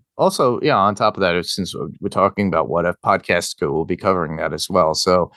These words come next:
I believe Jason will probably be putting that on House Podcast Go. So you could always check them out too when they cover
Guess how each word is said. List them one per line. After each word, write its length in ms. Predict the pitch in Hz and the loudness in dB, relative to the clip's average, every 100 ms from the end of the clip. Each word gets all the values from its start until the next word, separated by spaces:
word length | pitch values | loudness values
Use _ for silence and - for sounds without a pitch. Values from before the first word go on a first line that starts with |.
| - - - | -20 -8 -6
I 40 | |
believe 340 | 104 110 101 | 0 2 0
Jason 380 | - 101 95 101 | 2 0 0 -2
will 100 | 92 | -4
probably 340 | - 104 95 87 | -2 0 2 0
be 140 | 95 | -2
putting 360 | - 95 92 92 | -2 0 0 0
that 160 | 87 | 0
on 140 | 87 87 | 0 0
House 280 | 101 90 - | 0 -2 -2
Podcast 680 | - 87 - - 78 - - | -2 -2 0 -2 -2 -4 -8
Go. 120 | 65 | -8
So 320 | - 82 76 | -2 -2 0
you 140 | 71 | -4
could 120 | 73 92 | -2 0
always 260 | 90 85 | 2 0
check 260 | - 82 - | -4 -4 -4
them 200 | 76 80 | -6 -2
out 200 | 76 - | -4 -2
too 260 | 101 85 | 0 0
when 120 | 73 76 | -2 -6
they 80 | 71 | -4
cover 560 | - 80 85 76 101 | -2 0 0 0 -2